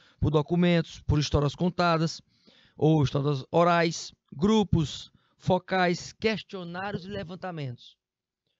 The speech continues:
Opa! Então, sabendo disso, eu posso acompanhar um pouquinho mais sobre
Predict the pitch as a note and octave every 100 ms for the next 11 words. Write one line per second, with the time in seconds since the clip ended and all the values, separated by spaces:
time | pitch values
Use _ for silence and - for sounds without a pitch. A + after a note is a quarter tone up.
0 | _ - F3+ G#3 G3 C#3+ G#2 _ _ _
1 | _ _ - E3 G3 - F#3+ A#3 C#4+ G#3
2 | C#3+ B3 B3 - B2+ - _ _ _ _
3 | _ _ _ _ _ _ _ E3 F#3+ F#3+
4 | F#3 F#3 G3+ G#3 G3+ G#3 G3+ F#3+ G3+ -
5 | C4 D#4+ A#3 A#3+ A#3+ - A3 A3+ C4